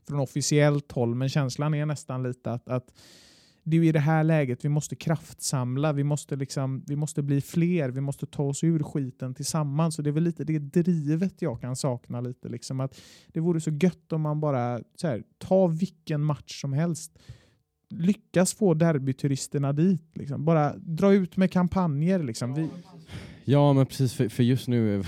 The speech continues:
Speaker 2: <laughs> liksom, det, det finns liksom inget att, att, att, ja, sätta upp sitt hopp, och det finns inget att samlas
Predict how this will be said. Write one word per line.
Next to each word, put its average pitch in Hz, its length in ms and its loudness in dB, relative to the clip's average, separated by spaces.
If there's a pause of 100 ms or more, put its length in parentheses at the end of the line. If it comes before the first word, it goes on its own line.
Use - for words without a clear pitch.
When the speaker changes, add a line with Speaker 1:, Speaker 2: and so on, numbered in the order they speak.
Speaker 2:
<laughs> - 140 -8
liksom, 123 400 -4
det, 123 300 -4
det 120 140 0
finns 117 200 4
liksom 117 240 0
inget 107 420 0
att, 110 320 -8
att, - 260 -10 (120)
att, - 360 -12
ja, 101 160 -6 (340)
sätta - 300 0
upp 156 240 2
sitt 127 180 -2
hopp, 110 220 -2
och 107 60 0
det 113 80 2
finns 98 140 -6
inget 117 440 2
att 123 140 0
samlas 95 640 -2